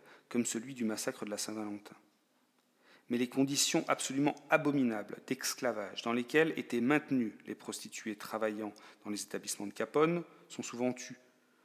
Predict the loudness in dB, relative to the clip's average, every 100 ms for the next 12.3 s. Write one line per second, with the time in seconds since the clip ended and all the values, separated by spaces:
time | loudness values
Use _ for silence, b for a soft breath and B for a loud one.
0 | b b -6 -4 -4 -4 -4 -8 -6 -6
1 | -4 -4 -6 -10 -10 -10 -8 -8 -8 -8
2 | -8 -10 -8 -8 -8 -8 -8 -8 -8 -8
3 | -10 -12 -12 -16 _ _ _ _ _ _
4 | -10 -10 -10 -10 -10 -10 -20 _ _ _
5 | _ _ _ _ b b b b -4 -2
6 | 0 4 6 6 4 0 2 4 4 2
7 | 0 -6 2 2 2 -2 2 2 2 0
8 | 0 0 0 -10 -10 B B B _ 0
9 | 2 2 0 -2 0 -2 -2 -4 -2 -2
10 | 0 0 -2 -2 0 0 -2 -4 -10 -8
11 | -6 -4 -4 -6 -2 -2 -2 -2 -2 -4
12 | -6 -8 -12